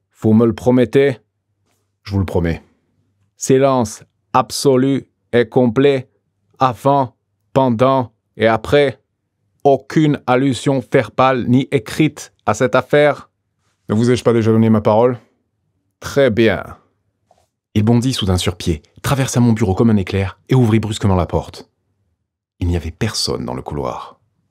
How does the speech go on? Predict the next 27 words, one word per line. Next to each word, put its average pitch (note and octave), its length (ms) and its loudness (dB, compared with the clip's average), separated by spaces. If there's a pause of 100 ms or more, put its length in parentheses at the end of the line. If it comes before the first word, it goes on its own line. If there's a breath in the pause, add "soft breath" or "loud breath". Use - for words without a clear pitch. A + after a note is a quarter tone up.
(720)
C'est D#3 200 0
parfait », A2+ 680 -2 (520)
déclara-t-il F2+ 720 -4
en D2+ 140 -4
reprenant D#2+ 340 -6
sa - 140 -6
place. « - 460 -12 (800)
Je - 120 -6
sais E3+ 240 0
que D3 100 -2
les C3+ 120 2
employés C3+ 720 -2
sont - 240 -4
parfois A#2+ 340 0
curieux A#2+ 380 -2
de F#2+ 100 -6
connaître G#2+ 480 0
les G#2+ 160 -4
affaires G#2+ 380 0
de A2 100 -4
leur G#2+ 160 -2
patron. G#2+ 460 -4 (760)
Nous A#2+ 240 2
allons C3+ 360 0
maintenant C3 540 2
pouvoir A2 440 -2
causer A#2+ 420 0